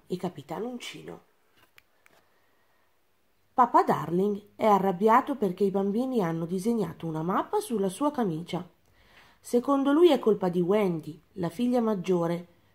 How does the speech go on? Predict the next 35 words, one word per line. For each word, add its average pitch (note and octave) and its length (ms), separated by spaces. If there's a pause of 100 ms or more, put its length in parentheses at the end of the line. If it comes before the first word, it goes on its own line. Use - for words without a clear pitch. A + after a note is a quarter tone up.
perché C4+ 300
racconta F3+ 560
sempre E3+ 400
ai E3+ 60
fratellini G#3 680
la F#3 120
favola B3 420
di G#3+ 140
Peter B3 340
Pan. D3 280 (720)
Ma G3 140
lui D#4 220
esiste F#3 420
davvero, D#3+ 640 (320)
ha A#3+ 100
appena F#3 400
chiesto D#3 400
a F3 40
Wendy C#4+ 600
di G#3+ 180
ricucirgli A#3 760
l'ombra. D#3+ 520 (2000)
E F#3 160
per G3+ 200
ringraziarla A#3+ 1120
invita F#3 500
lei F#3 280
e F3 40
i E3+ 60
suoi G#3 200
fratellini A#3+ 680
sull'isola A#3+ 580
che A#3+ 140
non G#3+ 220
c'è. E3+ 280